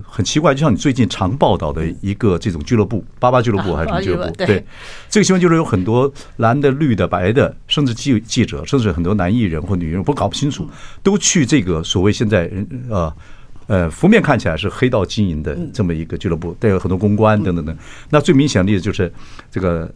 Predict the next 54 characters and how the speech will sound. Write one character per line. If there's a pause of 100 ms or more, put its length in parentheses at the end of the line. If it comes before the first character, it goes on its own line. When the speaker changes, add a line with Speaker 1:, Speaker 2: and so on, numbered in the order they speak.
(120)
Speaker 1:
呃，
吉
他
大
学
的
校
长 (120)
Speaker 2:
是。
Speaker 1:
去
了， (120)
被
拍
下
来，
啊，
那
个
走
路
那
个
样
子， (380)
我
靠，
那
种， (440)
我
好
像
看
过
《极
道
之
妻》 (100)
里
面
这
样
走
路
的
方
法。
不
管， (680)
那
这
个
事
情，
哎，